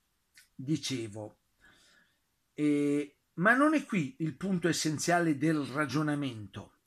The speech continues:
bensì l'altro del tutto evidente. L'offensiva britannica, sommandosi agli esempi di Polonia e di Francia,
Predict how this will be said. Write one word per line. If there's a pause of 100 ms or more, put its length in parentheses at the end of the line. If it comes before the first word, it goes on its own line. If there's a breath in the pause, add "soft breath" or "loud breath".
(400 soft breath)
bensì
l'altro
del
tutto
evidente. (640 soft breath)
L'offensiva
britannica, (160)
sommandosi
agli
esempi
di
Polonia
e
di
Francia,